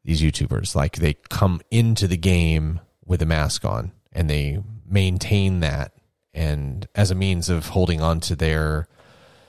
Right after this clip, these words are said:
you know, some, in some cases, there's, uh, dys-, dysmorphia. You know, they, they don't see themselves, uh,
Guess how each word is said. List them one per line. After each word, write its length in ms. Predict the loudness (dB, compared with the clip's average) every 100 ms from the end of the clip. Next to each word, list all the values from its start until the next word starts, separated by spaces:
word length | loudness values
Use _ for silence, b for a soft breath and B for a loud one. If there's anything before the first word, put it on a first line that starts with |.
| b b -6
you 100 | -4
know, 80 | -2
some, 220 | -2 -2 -2
in 240 | -2 -2
some 200 | -2 -2
cases, 540 | -2 -2 -2 -2 -2
there's, 460 | -2 -2 -2 -4 -4
uh, 400 | -4 -6 -8 -10 b b b b _ _ _ _ _ _ _ _ _ _ _ _ _ -20 -20 -20 -20 _ _ _ _ _ -6
dys-, 220 | -4 -2
dysmorphia. 1120 | -4 -6 -6 -4 -2 0 0 2 4 6 4 -2 _ _ _ _ _ _ _ _ _ _ _ _ _
You 120 | 2
know, 320 | 4 4 2 -4
they, 260 | -2 2
they 120 | 4 2
don't 180 | 2
see 160 | 2 2
themselves, 1000 | 4 2 4 4 4 2 -2 -4 -6 -8
uh, 640 | -4 0 2 2 2 0